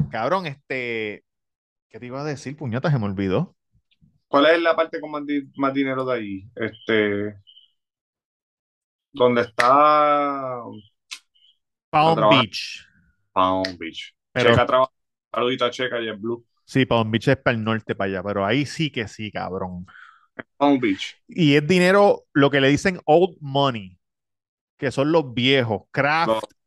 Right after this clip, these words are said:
Speaker 1: eh, Mars, de los M and M.
Speaker 2: Sí, lo-, los originales, los que, cabrón, fortuna.
Speaker 1: Conmigo trabajaba un chamaco que la mamá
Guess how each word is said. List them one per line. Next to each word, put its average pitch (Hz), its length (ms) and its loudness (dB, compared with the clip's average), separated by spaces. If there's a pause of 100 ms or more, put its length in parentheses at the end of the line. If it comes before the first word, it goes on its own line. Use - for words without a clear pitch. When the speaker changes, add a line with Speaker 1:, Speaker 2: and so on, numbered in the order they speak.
(100)
Speaker 1:
eh, 131 420 -4
Mars, 151 600 -2
de 131 100 -6
los 127 140 -4
M 131 180 -6
and 117 100 -4 (380)
M. 147 320 -8 (440)
Speaker 2:
Sí, 117 240 -8 (400)
lo-, 120 240 6
los 117 180 6
originales, 120 720 0 (420)
los - 180 -12
que, 110 540 -2 (460)
cabrón, 113 320 -6 (540)
fortuna. 113 540 2 (240)
Speaker 1:
Conmigo 143 440 2
trabajaba 196 440 0
un 196 100 -10
chamaco 190 480 -4
que 123 120 -2
la 113 140 -2
mamá 98 640 -6